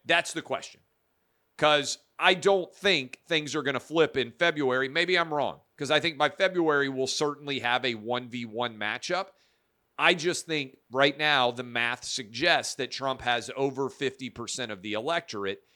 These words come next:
and even if other people drop out, Trump is going to get some of their support. Uh, so that's the way that, uh, that's the way that I would analyze the race as it exists right now. Now, there's a report today, uh, that C N N is going to get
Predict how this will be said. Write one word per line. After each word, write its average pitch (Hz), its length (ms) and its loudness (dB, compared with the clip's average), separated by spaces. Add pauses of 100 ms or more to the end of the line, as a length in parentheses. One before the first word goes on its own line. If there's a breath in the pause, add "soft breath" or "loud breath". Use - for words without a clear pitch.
(240)
and 135 260 -2
even 175 340 -8
if 147 220 -6
other 147 280 0
people 127 420 -8
drop 107 500 -4
out, 120 380 0 (380)
Trump 143 340 -2
is 120 140 -8
going 123 260 -4
to 113 80 -8
get 107 260 -4
some 107 240 -6
of 95 80 -6
their 85 160 -6
support. - 440 -16 (540)
Uh, 113 200 0
so 160 180 -2
that's 175 280 2
the 170 100 -2
way 143 220 0
that, 127 300 -4
uh, 123 160 -2
that's 139 280 -4
the 175 80 -6
way 147 160 -2
that 127 120 -4
I 120 200 0
would 123 180 -6
analyze 101 760 -4 (300)
the 123 120 -4
race 127 380 -2
as 113 160 -8
it 117 80 -8
exists 101 380 -10
right 95 200 -6
now. 73 240 -14
Now, 104 120 -6
there's 117 180 -4
a 127 40 -2
report 180 400 2
today, 131 400 2 (520 loud breath)
uh, 127 200 6
that 131 220 -2
C 190 300 0
N 175 80 4
N 147 180 4
is 139 140 -4
going 139 320 0
to 127 100 -2
get 127 400 2